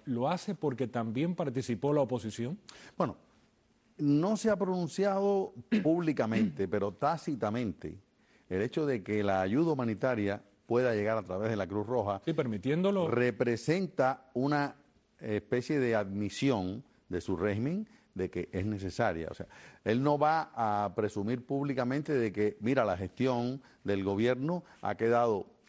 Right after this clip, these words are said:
Speaker 2: eh, tan mal parada que necesitamos que venga alguien a ayudar a la gente con comida, con medicamentos, con todo", porque de lo contrario sería el ridículo total. De todas maneras,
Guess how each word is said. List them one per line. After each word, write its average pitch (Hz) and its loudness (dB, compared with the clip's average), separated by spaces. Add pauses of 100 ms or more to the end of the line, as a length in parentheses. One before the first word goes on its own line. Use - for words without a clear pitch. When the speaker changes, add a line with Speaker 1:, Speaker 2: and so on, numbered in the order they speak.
Speaker 2:
eh, 101 -2
tan 120 0
mal 131 -2
parada 131 0
que 104 -4
necesitamos 98 -6
que 107 0
venga 110 2
alguien 107 -4 (340)
a 90 -4 (540)
ayudar 98 2
a 107 -2
la 92 -2
gente 113 -4
con 92 -8
comida, 107 -2
con 85 -6
medicamentos, 85 -6
con 82 -10
todo", 82 -2 (440)
porque 95 0
de 101 4
lo 98 0
contrario 101 0
sería 127 0
el 135 -2
ridículo 110 0
total. 85 -2 (240)
De 90 -4
todas 139 0
maneras, 139 0